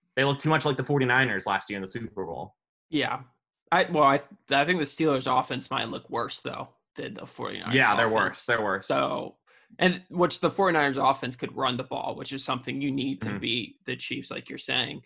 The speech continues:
Speaker 1: Mm-hmm.
Speaker 2: And the Bills
Speaker 1: And that's the big thing. Yeah, like, uh, even with that formula, that's just, those teams, I think, can do it. I don't even know if I'd say they would if, if the situation arose.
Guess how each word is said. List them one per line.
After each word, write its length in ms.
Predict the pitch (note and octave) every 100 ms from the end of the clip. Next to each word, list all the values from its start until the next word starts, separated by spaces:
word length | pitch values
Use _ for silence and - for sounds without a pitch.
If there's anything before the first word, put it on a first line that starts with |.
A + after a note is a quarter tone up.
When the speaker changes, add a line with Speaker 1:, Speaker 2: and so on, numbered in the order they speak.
| _
Speaker 1:
Mm-hmm. 180 | G2 F2+ F2+ _ _ _
Speaker 2:
And 220 | D3+ D#3
the 80 | C#3+
Bills 460 | B2+ E3+ E3 D3 G#3
Speaker 1:
And 60 |
that's 140 | A#3 A#3
the 100 | A#3+
big 180 | G#3 -
thing. 400 | A#3 G3+ F#2 A#2 -
Yeah, 220 | F#3+ C3
like, 360 | C3+ C#3 C3+ - - _ _ _ -
uh, 40 | F2+ - _ _
even 540 | - A#3 A3 A#3 A3 E3
with 260 | F3+ F#3 E3
that 240 | C#3 -
formula, 420 | E3 D3+ A2+ G#2
that's 280 | C3 D3+ -
just, 220 | F3+ - -
those 340 | C#3+ F3 F3+
teams, 260 | - E3+ C#3+
I 80 | C#3+
think, 280 | C#3+ B2+
can 340 | - - C#3+ B2+
do 180 | A2+ G#2+
it. 140 | G#2+ -
I 120 | E3+
don't 100 | D#3+
even 160 | C#3 C3+
know 60 |
if 80 | C3
I'd 120 | C3
say 140 | C3+ C3+
they 140 | C3
would 460 | A#2+ B2 C#3 F#2+ - _
if, 160 | A2 -
if 260 | F#2 A2+
the 60 | A2
situation 520 | - G#2+ A2 A2+ G#2
arose. 440 | E2 D2+ E2 -